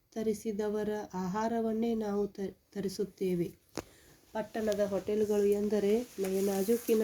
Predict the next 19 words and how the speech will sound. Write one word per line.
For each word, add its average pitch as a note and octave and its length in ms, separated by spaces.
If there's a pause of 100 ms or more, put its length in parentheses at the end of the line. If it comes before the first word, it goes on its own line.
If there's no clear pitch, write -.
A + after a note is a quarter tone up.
(140)
ಹೆಣ್ಣುಗಳಿದ್ದಂತೆ. F#3+ 1160 (1300)
ಮೂರು, A3+ 260 (520)
ಹಳ್ಳಿ C4 260
ಮತ್ತು B3 440
ಪಟ್ಟಣ A3+ 460 (140)
ಹೋಟೆಲ್ G#3+ 420 (340)
ಮಾನಿಯ A3 480
ಕುರಿತು G#3 460
ಬರೆಯಿರಿ. F#3+ 440 (580)
ಹಳ್ಳಿಯ C4 380
ಹೋಟೆಲ್‌ಗಳಲ್ಲಿ A3 840
ಮಾನಿಯು G#3+ 640 (360)
ನಮ್ಮ A3+ 320
ಬೇಕು B3 420
ಬೇಡಿಕೆಗಳನ್ನು G#3 1000
ಕೇಳಿ G#3+ 440
ತಿಳಿದುಕೊಂಡು G#3+ 800
ಒಂದು G3+ 380
ಕೈಯಿಂದ A3 440